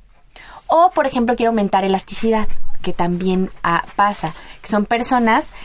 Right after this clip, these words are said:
que se sienten muy, muy, muy rígidas y entonces dicen, "Bueno, yo necesito, eh, generar esta extensión en mis músculos",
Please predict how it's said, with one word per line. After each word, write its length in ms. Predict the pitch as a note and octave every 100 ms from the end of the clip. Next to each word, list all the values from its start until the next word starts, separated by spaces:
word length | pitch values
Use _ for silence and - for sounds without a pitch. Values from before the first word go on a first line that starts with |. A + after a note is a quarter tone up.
| - - -
que 420 | A#3 A3+ A3+ A3+
se 140 | A3
sienten 560 | G3 G#3+ G#3 G#3 G3+ G3
muy, 380 | A3+ B3 D4+ E4
muy, 240 | D4+ D4 C#4+
muy 220 | C4+ C4
rígidas 580 | A#3+ A3+ B3 B3 F4 G4+
y 60 |
entonces 280 | A3+ G#3+ A3
dicen, 260 | G#3+ G#3 G#3
"Bueno, 160 | A3+
yo 120 | A3 A#3
necesito, 540 | C4+ A3+ - G#3 G#3
eh, 200 | F#3+ -
generar 360 | - F#3+ F#3+ F#3+
esta 220 | G3+ -
extensión 840 | F3+ - - F3 - A3 G#3+ G#3+ G3+
en 120 | F3+
mis 200 | E3+ -
músculos", 720 | F#3+ G3+ G3 - - F#3+ -